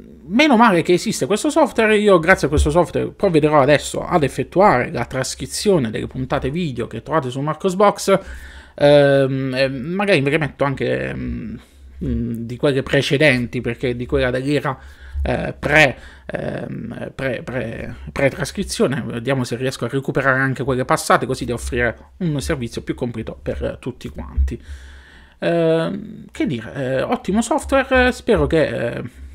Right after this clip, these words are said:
mm, che migliori sempre di più, eh, e spero di, che, che questo video vi sia piaciuto e vi sia, eh, stato utile. Un saluto a tutti quanti, lunga vita e prosperità, e ci riascoltiamo in un prossimo video, ci rivediamo in una prossima puntata, sto mischiando le cose, ma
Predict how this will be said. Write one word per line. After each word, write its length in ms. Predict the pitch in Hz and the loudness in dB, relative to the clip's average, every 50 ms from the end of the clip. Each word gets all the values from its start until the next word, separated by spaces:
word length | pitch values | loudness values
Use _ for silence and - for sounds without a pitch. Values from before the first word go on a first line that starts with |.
| - - 143 | -12 -10 -10
mm, 220 | 131 - - - - - - - | -10 -10 -10 -10 -14 -14 -12 -4
che 140 | - 143 139 - | -2 -2 0 0
migliori 340 | 151 165 180 240 226 247 | 0 2 2 2 2 2
sempre 300 | - - 196 180 - 226 | 2 2 0 2 2 0
di 60 | 240 233 | -2 0
più, 380 | - 294 302 294 277 262 226 - | 2 4 4 6 4 4 2 2
eh, 420 | 180 165 160 160 151 151 151 143 - - - - - - - - - - - _ | 2 4 6 6 6 6 4 2 -2 -8 -20 -20 -20 -20 -20 -20 -20 -20 -16 _
e 140 | - 233 233 | -2 -2 -2
spero 640 | - - - 131 131 147 151 139 131 127 120 120 123 | -2 -2 0 0 2 4 4 4 6 6 4 2 0
di, 280 | 123 120 117 110 107 - | -2 -4 -6 -6 -6 -4
che, 300 | 135 131 127 120 120 117 | -2 -2 0 0 -2 -4
che 100 | - 139 | -6 -4
questo 240 | - 175 - - 165 | -4 -4 -2 0 0
video 220 | 165 160 139 135 | 0 2 0 0
vi 120 | 139 143 127 | -2 -2 -6
sia 400 | - - 143 147 139 135 123 - | -4 0 2 2 2 2 0 0
piaciuto 380 | - 160 139 - 156 151 - 117 | 0 -2 0 0 0 0 0 0
e 40 | |
vi 120 | 123 143 143 | -2 -2 -2
sia, 520 | - - 147 135 127 - - 135 131 127 | 0 2 4 4 4 2 0 -2 -2 -2
eh, 40 | 120 | -2
stato 540 | - - 156 131 120 - 151 135 - - 151 | -2 0 0 0 2 2 0 0 0 -2 -4
utile. 720 | 143 131 127 117 - 135 139 143 139 135 - - - - - - - - - - - - - - - - - - - | -4 -4 -4 -6 -4 0 0 0 0 0 -6 -14 -20 -20 -18 -16 -14 -14 -12 -12 -12 -14 -16 -16 -20 -20 -16 -4 2
Un 200 | 349 359 330 269 | 6 6 6 8
saluto 300 | 247 240 226 226 220 254 | 8 6 6 6 6 4
a 20 | |
tutti 280 | 247 - 285 - - 311 | 2 0 -2 0 0 4
quanti, 380 | - 190 131 127 117 120 - 156 | 4 4 4 2 -2 -6 -6 -2
lunga 300 | 214 269 226 175 156 143 | 2 2 4 4 4 4
vita 180 | 170 156 131 | 2 2 0
e 20 | - | -2
prosperità, 600 | - 269 - - 403 226 156 - - - - - | -4 -4 -4 -2 -4 -4 -4 -6 -8 -10 -8 -6
e 180 | - 202 139 - | -4 -4 -4 -4
ci 140 | - - | -6 -8
riascoltiamo 800 | 175 196 196 190 - - 208 180 - - - - 156 139 131 123 | -4 -2 -4 -4 -2 -2 -4 -4 0 0 0 0 0 0 0 -2
in 80 | 123 123 | -2 -2
un 60 | 120 | -4
prossimo 440 | 117 - 165 - - 285 277 226 220 | -4 -6 -6 -8 -6 -6 -4 -4 -2
video, 320 | 214 156 151 151 135 123 | -2 -4 -4 -2 -4 -4
ci 120 | 123 - 127 | -4 -4 -6
rivediamo 340 | 123 120 120 131 127 123 123 | -6 -6 -4 -4 -4 -4 -4
in 280 | 120 107 - - 120 120 | -6 -6 -8 -10 -10 -10
una 140 | 123 117 | -10 -10
prossima 280 | - - 127 - 120 113 | -10 -10 -10 -8 -8 -6
puntata, 400 | 113 143 143 143 123 117 - 131 | -6 -4 -2 -2 -4 -4 -6 -10
sto 140 | - - 131 | -10 -10 -12
mischiando 320 | 123 - - - 165 - | -12 -12 -12 -14 -12 -10
le 100 | 151 139 | -10 -10
cose, 220 | - - 180 - - | -10 -12 -14 -12 -10
ma 120 | 117 | -10